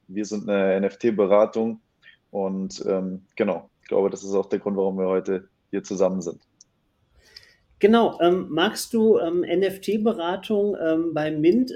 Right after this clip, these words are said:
Speaker 2: ähm, magst du da noch zwei, drei Sätze mehr zu erzählen, was ich mir da vorstellen muss?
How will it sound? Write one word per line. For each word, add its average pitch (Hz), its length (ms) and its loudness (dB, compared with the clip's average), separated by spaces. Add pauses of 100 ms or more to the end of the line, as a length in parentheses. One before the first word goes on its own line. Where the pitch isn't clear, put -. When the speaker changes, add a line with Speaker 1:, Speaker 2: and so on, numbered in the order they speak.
Speaker 2:
ähm, 175 140 -2
magst 165 320 -6
du 202 60 -14
da 190 120 0
noch 190 200 -4
zwei, 185 240 0
drei 180 180 2
Sätze 180 340 -2
mehr 170 200 0
zu 214 180 -4
erzählen, 202 460 -4
was 170 180 -4
ich - 60 -16
mir 180 100 0
da 165 140 0
vorstellen 185 560 -2
muss? 262 320 -8